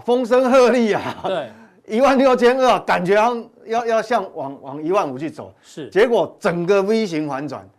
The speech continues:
Speaker 1: 哦，
Speaker 2: 北
Speaker 1: 就上礼拜。
Speaker 2: 这，哦，这些是重-
Speaker 1: 上礼拜。
Speaker 2: 重要的工程。
Speaker 1: 对，上礼拜为什么 V 型反转？到底是涨在哪里？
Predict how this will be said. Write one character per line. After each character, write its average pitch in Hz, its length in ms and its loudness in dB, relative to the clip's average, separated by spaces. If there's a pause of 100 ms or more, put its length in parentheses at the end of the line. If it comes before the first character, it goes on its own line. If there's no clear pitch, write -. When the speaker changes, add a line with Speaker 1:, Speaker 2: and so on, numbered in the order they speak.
(240)
Speaker 1:
哦， 165 60 -18
Speaker 2:
北 208 160 0
Speaker 1:
就 180 60 -2
上 160 140 0
礼 156 40 -2
拜。 131 60 -6
Speaker 2:
这， 143 60 -4
哦， 202 280 0 (160)
这 196 140 -10
些 202 140 -4
是 185 640 -6
重- 214 120 2
Speaker 1:
上 170 100 2
礼 151 140 -2
拜。 175 160 0
Speaker 2:
重 262 140 2
要 240 140 0
的 196 80 2
工 208 240 -2
程。 175 180 -8
Speaker 1:
对， 160 160 -2
上 285 340 0
礼 214 140 -2
拜 254 260 2
为 262 220 4
什 180 120 -2
么 190 120 -2
V 233 180 -2
型 196 200 -4
反 180 160 -4
转？ 156 120 -6
到 233 200 -2
底 190 80 0
是 247 120 -2
涨 165 220 -4
在 214 140 0
哪 170 160 -4
里？ 131 180 -10